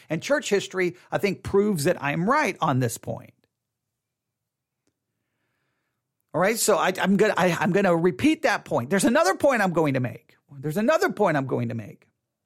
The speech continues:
But I, I'll get to that one, all right? So then this all started because of the MacArthur story. And then the second thing that's really critical to this origin story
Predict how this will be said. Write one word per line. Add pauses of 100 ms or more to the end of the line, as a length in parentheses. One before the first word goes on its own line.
(920)
But
I,
I'll
get
to
that
one, (380)
all
right? (960)
So
then (220)
this
all
started
because
of
the
MacArthur
story. (440)
And
then
the
second
thing
that's
really
critical
to
this
origin
story